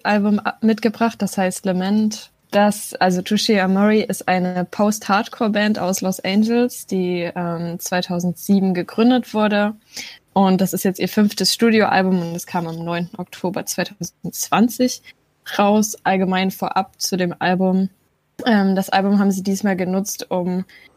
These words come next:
ganz frei über alles zu sprechen, über das sie halt sprechen wollen und vor allem auch, um nicht andere Menschen zu thematisieren, weil das vorhergegangene Album, ähm, hat vor allem den Tod von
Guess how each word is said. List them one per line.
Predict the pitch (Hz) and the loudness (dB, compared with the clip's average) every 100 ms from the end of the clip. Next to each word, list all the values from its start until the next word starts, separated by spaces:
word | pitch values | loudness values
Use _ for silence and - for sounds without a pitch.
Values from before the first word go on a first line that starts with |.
| _ _ - | _ _ 0
ganz | 190 196 - | 2 2 0
frei | - 185 | -2 2
über | 208 196 | 2 2
alles | - 190 - | 0 0 -2
zu | 196 | -4
sprechen, | - 202 196 196 | -2 -2 0 0
über | 175 | -2
das | 175 - | -4 -4
sie | 190 | -4
halt | 170 | -6
sprechen | - 196 202 233 | -6 -6 -2 0
wollen | 214 214 220 208 | 2 2 2 -2
und | 185 | -4
vor | 190 - | -4 0
allem | 180 190 | 0 0
auch, | - 180 180 - _ | -2 -4 -4 -8 _
um | 185 180 175 180 175 - | -6 -4 -4 -4 -6 -6
nicht | 185 190 - - _ - | -4 -4 -6 -12 _ -2
andere | 185 202 202 196 190 180 190 | 4 4 4 2 0 -2 -4
Menschen | 175 180 220 220 | -2 0 2 0
zu | 214 196 | -2 -2
thematisieren, | 220 196 190 202 190 202 202 196 185 - | -2 0 0 -2 2 2 2 0 -4 -10
weil | 175 165 160 - - - | -6 -4 -4 -8 -14 -10
das | 170 - | -8 -4
vorhergegangene | 196 196 202 202 196 196 196 | 0 2 4 4 2 2 2
Album, | - 185 185 190 196 - - _ _ _ - | 0 -2 0 -2 -4 -10 -20 _ _ _ 0
ähm, | 185 180 185 | 2 4 2
hat | - | 0
vor | - 196 | 0 2
allem | 170 180 | 2 2
den | 175 | 0
Tod | - 185 185 | 0 -2 -2
von | - 185 175 170 165 | -4 -4 -2 -4 -6